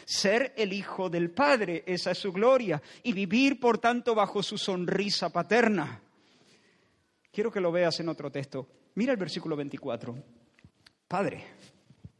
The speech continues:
Padre, aquellos que me has dado, quiero que donde yo estoy, también ellos estén conmigo, para que vean mi gloria que me has dado". ¿Y qué dice?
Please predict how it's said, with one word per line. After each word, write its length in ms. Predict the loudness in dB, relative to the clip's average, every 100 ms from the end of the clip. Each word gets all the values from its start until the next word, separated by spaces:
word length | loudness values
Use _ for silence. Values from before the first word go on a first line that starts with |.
| _ _ _
Padre, 280 | 2 4
aquellos 360 | 2 2 0 -2
que 120 | -6
me 100 | -4
has 120 | -4 -2
dado, 340 | -2 -2 -6 _ _ _ _
quiero 360 | -4 0 0 0
que 80 | 0
donde 260 | 0 -2
yo 100 | -2
estoy, 480 | -4 -2 -2 -2 -6 -16 _ -4
también 400 | -2 0 -2 0
ellos 340 | -2 -2 -4
estén 300 | -6 -6 -8
conmigo, 640 | -4 -4 -2 -2 -2 -6 -8 -20 _ _ _ _
para 260 | 0 0 2
que 120 | 0
vean 300 | 2 0 -2
mi 140 | -4
gloria 480 | 0 2 2 2 -2
que 100 | -2
me 140 | -2 -2
has 100 | 2
dado". 380 | 2 2 -2 -8 _ _ _ _ _ _ _
¿Y 80 | -14
qué 100 | -10
dice? 280 | -8 -8 -14